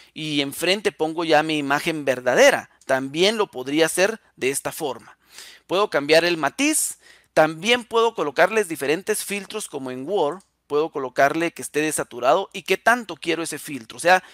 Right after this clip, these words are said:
yo puedo retocar mi imagen como se me antoje. La verdad, tiene una muy buena consistencia de la imagen. Como les repito, obviamente hay que tener un, un conocimiento por lo menos básico de colorimetría para que se mire bien la imagen.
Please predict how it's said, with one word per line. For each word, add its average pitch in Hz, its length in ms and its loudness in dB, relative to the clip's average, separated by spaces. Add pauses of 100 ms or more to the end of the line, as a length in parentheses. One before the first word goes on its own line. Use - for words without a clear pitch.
(140)
yo 175 120 -4
puedo 277 260 -6
retocar 202 380 -2
mi 220 80 -8
imagen 190 320 -4
como 180 240 -8
se 135 100 -8
me 120 120 -10
antoje. 127 500 -6
La 117 140 0
verdad, 170 360 4 (420)
tiene 233 420 2
una 208 260 -2
muy 208 240 -8
buena 220 340 -2
consistencia 170 800 -4
de 151 80 2
la 120 100 -2
imagen. 120 460 -6 (160)
Como 147 220 -10
les 143 160 0
repito, 196 560 -4
obviamente 202 600 -2
hay 180 40 -2
que 185 80 -4
tener 180 180 -2
un, 190 160 -8 (160)
un 180 160 -12
conocimiento 180 720 -8 (180)
por 165 220 -4
lo 175 140 -4
menos 202 400 -6
básico 233 540 0 (280)
de 156 160 -4
colorimetría 151 800 0
para 156 240 2
que - 100 -16
se 123 140 -8
mire 151 240 -2
bien 160 320 -2
la 120 180 -4
imagen. 123 520 -6